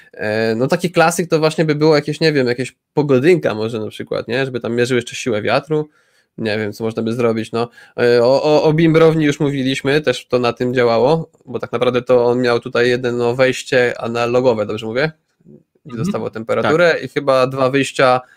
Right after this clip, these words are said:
Speaker 1: cyfrowe, gdzie po prostu sterował dwoma grzałkami typu włącz, wyłącz. To była cała technika, nie?
Speaker 2: Tak,
Speaker 1: Nie,
Speaker 2: no,
Speaker 1: nie było, że
Speaker 2: Terezu, no.
Speaker 1: No, no, no, no. Więc to można by zrobić jeszcze. E, i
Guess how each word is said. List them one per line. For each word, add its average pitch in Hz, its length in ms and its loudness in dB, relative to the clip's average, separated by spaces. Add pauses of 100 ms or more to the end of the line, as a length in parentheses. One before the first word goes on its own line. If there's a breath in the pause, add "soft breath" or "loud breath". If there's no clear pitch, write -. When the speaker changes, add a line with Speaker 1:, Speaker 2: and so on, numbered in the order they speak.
(180 soft breath)
Speaker 1:
cyfrowe, 143 520 0
gdzie 135 180 -2
po 131 100 -6
prostu 127 260 -2
sterował 139 380 0
dwoma 131 240 -2
grzałkami 135 640 0
typu 147 280 -4
włącz, 147 240 2
wyłącz. 131 420 0 (120)
To - 100 -20
była 117 240 -12
cała 117 240 -2
technika, 113 380 -12
nie? 139 180 -10 (360)
Speaker 2:
Tak, 127 240 -2
Speaker 1:
Nie, 110 60 0
Speaker 2:
no, 113 80 0
Speaker 1:
nie 117 80 0
było, 120 160 2
że 120 60 2
Speaker 2:
Terezu, 104 220 -2
no. 117 180 -8 (560)
Speaker 1:
No, 143 200 -4
no, 139 120 -2
no, 120 180 0
no. 110 220 -6 (520 loud breath)
Więc 123 340 -2
to 135 100 0
można 127 300 0
by 117 120 -2
zrobić 113 380 -2
jeszcze. 127 440 -2 (360 soft breath)
E, 113 400 0
i 131 460 -4